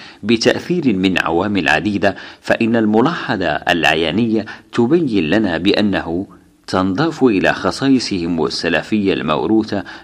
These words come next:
مجموعة أخرى من الخصائص الجديدة مختلفة أحيانا إلى حد كبير عن خصائص العرق الذي ينتسبون إليه.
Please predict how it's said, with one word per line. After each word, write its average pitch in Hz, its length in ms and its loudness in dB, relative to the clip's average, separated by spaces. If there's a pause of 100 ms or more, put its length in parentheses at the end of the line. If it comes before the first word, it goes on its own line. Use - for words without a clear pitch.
مجموعة 110 640 2
أخرى 95 260 0
من 92 180 0
الخصائص 107 640 -2
الجديدة 85 600 0
مختلفة 90 720 -2
أحيانا 101 560 0 (360)
إلى 107 180 6
حد 135 340 -2 (180)
كبير 95 480 0 (220)
عن 90 240 2
خصائص 127 560 0
العرق 90 440 0
الذي 90 420 0
ينتسبون 78 760 -4
إليه. 92 680 -2